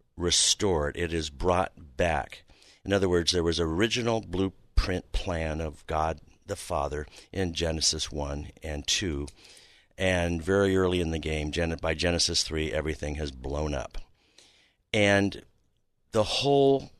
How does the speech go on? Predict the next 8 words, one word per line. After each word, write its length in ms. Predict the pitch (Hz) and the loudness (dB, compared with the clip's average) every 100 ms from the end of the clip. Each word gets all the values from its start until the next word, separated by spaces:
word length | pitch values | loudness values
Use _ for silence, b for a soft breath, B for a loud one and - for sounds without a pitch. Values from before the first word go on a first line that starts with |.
| _ _ - - | _ _ -8 0
Bible 500 | 92 98 73 69 - - _ _ _ _ _ _ _ - | 2 2 0 -8 -12 -20 _ _ _ _ _ _ _ -2
is 240 | 101 92 | 0 2
a 300 | 98 92 90 - - | 2 2 0 -6 -2
story 840 | - - - 135 131 104 87 82 - | 2 2 2 4 4 4 2 -2 -6
about 500 | 85 78 90 90 - | -4 2 2 2 0
a 140 | 90 | -4
family 880 | - - 269 - 113 110 101 87 80 | -4 -10 -10 0 4 4 2 0 0
reunification. 1200 | 82 76 82 80 - 80 - - 92 85 - 50 | -2 -2 -2 -4 -6 -12 -10 -6 -2 -2 -2 -4